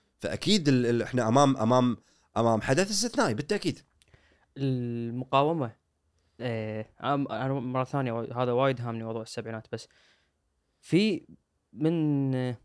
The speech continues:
Speaker 2: قراءتك، من خبرتك، المقاومة شلون تصير مسلحة؟ يعني أكيد في مظلومية بكل مكان بالعالم عبر التاريخ، في شغلة معينة اللي تخليها مقاومة مسلحة شرسة، اللي لتوص-، لين نقدر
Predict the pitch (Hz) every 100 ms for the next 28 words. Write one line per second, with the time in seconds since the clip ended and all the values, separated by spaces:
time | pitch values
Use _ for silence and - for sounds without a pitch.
0 | _ - 127 127 113 - 123 120 127 123
1 | 123 123 - - 120 - 143 156 139 123
2 | 117 _ _ _ _ _ _ _ _ _
3 | _ _ _ - - - - 175 208 202
4 | 185 151 135 123 117 110 113 131 143 190
5 | - 139 127 135 147 151 135 - - 160
6 | 147 139 123 120 110 117 110 123 123 123
7 | 117 113 - 165 180 156 135 131 - 135
8 | 127 127 117 123 123 117 117 - 123 120
9 | 117 - 120 120 120 117 _ _ _ 127
10 | - 123 127 - 117 117 117 135 131 -
11 | 123 120 117 - _ _ 123 123 123 127
12 | 143 139 139 143 160 139 135 135 139